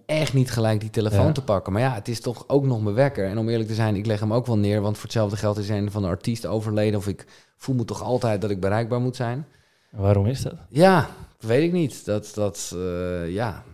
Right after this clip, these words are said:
Speaker 1: dat is natuurlijk onzin, maar dat
Speaker 2: <laughs> Dat is weer dat verhaal dat je
Speaker 1: Dat
Speaker 2: jezelf
Speaker 1: is het verhaal wat ik
Speaker 2: aanpraat.
Speaker 1: mezelf... En, maar dus, maar dat vond ik wel irritant, want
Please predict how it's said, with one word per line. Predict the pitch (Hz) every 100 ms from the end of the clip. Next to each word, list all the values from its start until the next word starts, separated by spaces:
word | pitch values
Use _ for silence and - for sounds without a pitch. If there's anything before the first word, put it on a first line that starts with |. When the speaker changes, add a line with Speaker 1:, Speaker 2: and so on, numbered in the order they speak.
| 82
Speaker 1:
dat | 80 -
is | 80 -
natuurlijk | 78 80 92
onzin, | 113 101 80 127
maar | 107 90
dat | 90 85 - 92 87
Speaker 2:
<laughs> | - -
Dat | 127
is | 101
weer | 110
dat | 110 110
verhaal | 104 107 107
dat | 92
je | 101
Speaker 1:
Dat |
Speaker 2:
jezelf | 98 151
Speaker 1:
is | 147
het | 131
verhaal | 123 147
wat | 143
ik | 127
Speaker 2:
aanpraat. | 120
Speaker 1:
mezelf... | 123 117 107
En, | 131 131
maar | 139 135
dus, | 143 -
maar | 135 131
dat | 127
vond | 131 135 147
ik | 135
wel | 131
irritant, | 127 165 131
want | 120 120